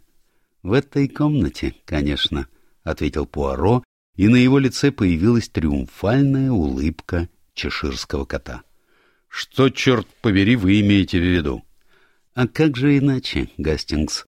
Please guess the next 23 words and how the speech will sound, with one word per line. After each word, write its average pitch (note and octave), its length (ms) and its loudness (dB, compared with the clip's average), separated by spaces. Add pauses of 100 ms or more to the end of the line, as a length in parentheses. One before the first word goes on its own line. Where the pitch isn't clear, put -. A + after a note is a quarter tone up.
(140)
Просто - 400 -2
проанализируйте A#2+ 1300 2
факты. C#3 640 -4 (460)
Добрый F2+ 440 0
Тредуэлл A2 600 2
рассказал F#2 520 0
нам, G2 180 2
что E2+ 220 -4
сэр D#2+ 280 -2
Клод - 480 -2
предпринял C3+ 560 0
определённые F2 760 2
шаги, D#2+ 680 0 (300)
чтобы A#2+ 320 2
формула C#3+ 460 2
ни A#2 160 4
в - 120 -4
коем E3 260 0
случае C#3 640 0
не C3 240 2
покинула A#2 800 -2 (100)
этой D#2 260 -4
комнаты. C#2+ 600 -4